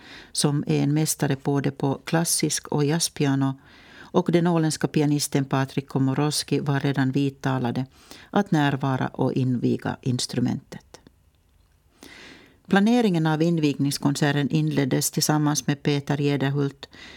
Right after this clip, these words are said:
och i och med covid nitton så kunde man inte heller ha fullt hus på invigningskonserten, och för att så många som möjligt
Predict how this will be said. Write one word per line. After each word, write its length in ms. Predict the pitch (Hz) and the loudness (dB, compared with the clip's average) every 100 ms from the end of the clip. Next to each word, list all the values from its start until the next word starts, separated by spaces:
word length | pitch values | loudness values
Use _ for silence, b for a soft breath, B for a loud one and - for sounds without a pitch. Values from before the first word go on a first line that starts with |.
| B B B B B B | B B B B B B
och 280 | - 151 - _ _ _ | -4 -4 -6 _ _ _
i 180 | 190 202 | 4 4
och 60 | |
med 200 | 170 160 151 _ - | 4 0 -2 _ 0
covid 360 | 175 160 156 | 2 4 2
nitton 480 | 156 175 190 - 165 | 2 0 -2 -2 0
så 100 | 160 | 0
kunde 340 | - 170 160 156 | 0 0 2 0
man 160 | 156 | 0
inte 220 | 156 - | 0 0
heller 300 | 170 180 160 | 0 2 0
ha 160 | 147 147 | 0 -2
fullt 400 | - 139 131 - | 0 -2 -2 -2
hus 320 | 143 143 - - - | 0 0 -4 -8 -4
på 160 | 143 - | -2 0
invigningskonserten, 1200 | 156 143 143 - 139 - 143 135 139 131 135 135 - - | 0 0 0 0 -4 0 -2 0 -2 0 -2 -4 -8 -20
och 400 | - - 180 - | -18 -2 -2 0
för 260 | 175 165 | 0 2
att 160 | 151 - | 0 0
så 100 | 190 | 2
många 300 | 190 190 165 | 2 2 0
som 200 | 170 156 | 0 0
möjligt 340 | 143 139 135 | 0 0 -4